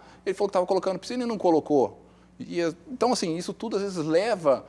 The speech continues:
às vezes, a uma, uma grande apreensão de drogas, ou fala, poxa, passa um telefone pra nós, a gente consegue, começa a investigar, inicia-se aí uma grande investigação,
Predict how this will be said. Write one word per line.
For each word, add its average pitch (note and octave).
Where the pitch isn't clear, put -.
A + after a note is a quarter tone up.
às C3+
vezes, E3
a E3
uma, D#3+
uma F#3
grande F#3+
apreensão D#3
de C3+
drogas, C3+
ou F#3+
fala, D#3+
poxa, E3
passa E3
um D#3+
telefone D3+
pra C#3
nós, C#3
a D3
gente D3
consegue, D3+
começa D3
a -
investigar, C#3
inicia-se D#3+
aí D3+
uma C#3+
grande C3+
investigação, C3